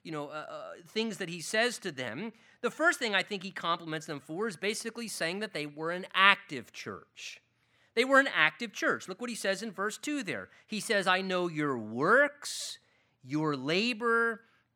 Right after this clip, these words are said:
and your patience." Then the end of verse three, he again says that you've labored for my name's sake and you've not become weary. That word works is ergon. It describes expending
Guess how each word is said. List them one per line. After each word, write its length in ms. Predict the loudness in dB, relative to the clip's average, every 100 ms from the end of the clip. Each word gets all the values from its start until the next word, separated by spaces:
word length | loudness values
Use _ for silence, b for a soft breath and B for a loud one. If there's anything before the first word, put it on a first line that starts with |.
| _
and 220 | -4 -2
your 240 | -4 -4 -4
patience." 720 | -4 -2 -2 -6 -8 -10 -8
Then 160 | -4
the 180 | 0 0
end 160 | 0 -2
of 100 | -2
verse 260 | -2 -4
three, 480 | -6 -6 -4 -4 -4
he 140 | -4 -4
again 320 | 0 0 0
says 280 | -2 -4 -4
that 140 | -8
you've 260 | -6 -10 -10
labored 880 | -10 -2 2 2 0 -2 -2 -2 -2
for 200 | -6 -4
my 200 | -2 -2
name's 480 | -2 0 0 -2 -6
sake 440 | -4 -2 -2 -6 B B B
and 160 | -8 -6
you've 180 | -6 -4
not 360 | 0 0 -2
become 340 | -8 -8 -8 -6
weary. 280 | -6 -6
That 300 | 0 0 -2
word 400 | -6 -4 -4 -6
works 520 | -2 6 6 4 -4 -10
is 160 | -6
ergon. 640 | 4 4 4 2 2 2 -4 B B B
It 180 | -6 -4
describes 540 | -6 2 4 4 2
expending 680 | -6 -8 0 0 2 -2 -2